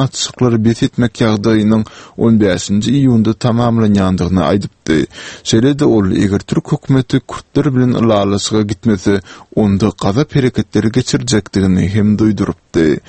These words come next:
Türk pitneçileri, Türk, başlan, Kurt pitneçileri Türkiýede öz awtonomiýasyny gurmak üçin söwüşýärler. Müň dokuz ýüz seksen dördünji ýyldan bäri bu konfliktde on üç müň adam öldü.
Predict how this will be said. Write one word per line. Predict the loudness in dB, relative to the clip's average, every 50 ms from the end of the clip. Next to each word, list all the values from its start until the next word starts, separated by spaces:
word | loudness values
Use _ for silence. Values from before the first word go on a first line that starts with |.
| -20 -20 -20 -20 -20 -20 _ -4
Türk | -4 -4 -4 -4 -16
pitneçileri, | -14 -6 -2 -2 -2 -2 -2 -2 0 0 0 -2 -2 -6 _ _ -8
Türk, | -6 -4 -4 -4 -6 -8 -6 -4 -4 -4 -6 -10 -12 -8 -2
başlan, | -2 0 0 0 -2 -2 -2 -2 -2 -2 -6 -14 -20 -20 -20 _ _ -8
Kurt | -2 -2 -2 -2 -4 -14
pitneçileri | -10 -4 -2 -2 0 0 0 0 0 2 2 0 -2
Türkiýede | -2 -2 -2 -2 -2 -2 -2 -2 -2 0 0 0 2 2
öz | 2 0
awtonomiýasyny | -2 -2 -2 -2 0 2 2 2 2 2 2 0 0 0 0 0 0
gurmak | 0 0 2 2 2 2 2 0
üçin | 0 -2 -2 -2 0
söwüşýärler. | 0 2 2 2 2 0 0 0 0 0 0 0 -2 -2 -4 -4 -4 -8 -14 -20 -20 -20 -10 -2 0
Müň | 2 2 2
dokuz | 2 0 -2 0 -2 -2 0 0
ýüz | -2 -2
seksen | -2 -2 0 0 2 2
dördünji | 2 2 2 0 -2 -2 -2 -2 0 0 0 0 2
ýyldan | 2 2 0 0 0 2 2
bäri | 2 2 0 0 0 -2 -4 -6 -10 -20 -20 -10 _ -4
bu | -2
konfliktde | 0 0 0 0 0 0 0 0 0 -2 -4 -10 -14 _ -2 0 0 0 -2 -4 -2
on | 0 0 2 2 2 0 0 0
üç | -2 -2 -2 0
müň | 2 2 0 -2 -4 -6 -4
adam | -2 0 0 0 0 0 0 0 0
öldü. | 0 0 -2 -2 -2 -2 -2